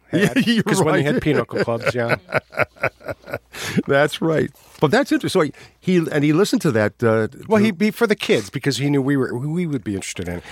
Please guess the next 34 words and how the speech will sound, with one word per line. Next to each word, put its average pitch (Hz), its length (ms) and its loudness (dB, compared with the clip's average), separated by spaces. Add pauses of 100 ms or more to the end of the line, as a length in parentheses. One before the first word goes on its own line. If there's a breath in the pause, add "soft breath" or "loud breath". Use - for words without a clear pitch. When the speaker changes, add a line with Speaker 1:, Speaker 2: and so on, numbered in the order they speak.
(100)
Speaker 2:
And 208 120 2
it 220 60 4
was 208 220 0
a - 20 0
Speaker 1:
That 143 80 0
is 190 40 4
Speaker 2:
momentous 226 240 2
Speaker 1:
interesting, 135 280 0
Speaker 2:
occasion. 90 200 -2
Speaker 1:
too, 101 400 -4
isn't 147 240 0
it? 101 160 0 (380 soft breath)
Yeah, 151 380 2
so 147 180 0
they 151 180 2
would, 190 220 0
instead 160 480 0
of, 131 200 -4
uh, 127 120 4
having 127 260 2
it 127 40 2
recorded 120 460 2
on, 98 280 0 (100)
you 127 80 -4
know, 92 120 4
some 113 200 -2
other 131 180 2
way, 85 220 2
they 87 120 -2
came 135 220 0
in 110 60 -2
as, 98 140 -2
as 110 240 -4
a, 90 120 -4